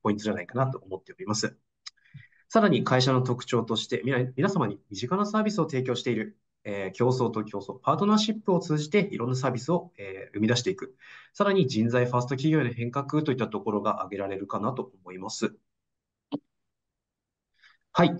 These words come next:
まあ、ケーディーディーアイのちょっと歴史みたいなところ、源泉といったところですね。せっかくなので共有させていただくと、まあ、その、もともとケーディーディーアイってどういうふうな成り立ちかっていうとですね、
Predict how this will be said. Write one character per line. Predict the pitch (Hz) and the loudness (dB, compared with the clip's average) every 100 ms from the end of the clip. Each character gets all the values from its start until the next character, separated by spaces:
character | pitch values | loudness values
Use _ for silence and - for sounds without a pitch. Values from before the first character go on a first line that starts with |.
| - _ | -10 _
ま | 247 | 2
あ、 | 214 | 4
ケ | 214 | 6
ー | |
デ | 277 | 6
ィ | |
ー | 311 | 6
デ | 339 | 4
ィ | |
ー | |
ア | 359 | 4
イ | |
の | 208 | 4
ち | |
ょ | 214 | 4
っ | |
と | 123 | 4
歴 | 110 110 | 2 2
史 | 147 196 220 | 0 2 4
み | 226 | 4
た | 117 | 0
い | |
な | 98 | -4
と | - | -6
こ | - 101 | -4 -2
ろ、 | |
源 | 101 110 123 | 0 2 2
泉 | 131 156 165 | 2 2 2
と | |
い | 175 | -2
っ | |
た | - | -4
と | |
こ | 165 208 | -4 -2
ろ | |
で | 160 | -2
す | 131 | -2
ね。 | 113 113 | -2 -4
せ | - 107 | -6 -6
っ | |
か | - | -2
く | 117 | 0
な | 160 | 2
の | 117 | 2
で | - | 0
共 | 104 | -2
有 | 104 | 0
さ | 110 | -2
せ | 107 | -4
て | 120 | -4
い | |
た | 120 | -4
だ | 127 | -4
く | - | -2
と、 | 131 127 - | -2 -2 -6
ま | - 208 | -4 -2
あ、 | |
そ | 156 | 0
の、 | 156 | 0
も | 170 | 0
と | 294 | 0
も | 330 | -2
と | 339 | -4
ケ | - 226 | -6 -6
ー | |
デ | 233 | -4
ィ | |
ー | 269 | -2
デ | |
ィ | 294 | -2
ー | |
ア | |
イ | 262 | -4
っ | |
て | - | -6
ど | - 110 135 | -8 -4 0
う | |
い | 240 | 0
う | |
ふ | - | -2
う | |
な | 302 | -4
成 | 247 | -2
り | 226 | 0
立 | 240 | 0
ち | 240 | -2
か | 226 | -2
っ | 220 | -4
て | 220 | -6
い | |
う | |
と | 196 | -8
で | 101 | -6
す | 120 | -2
ね、 | 120 | -2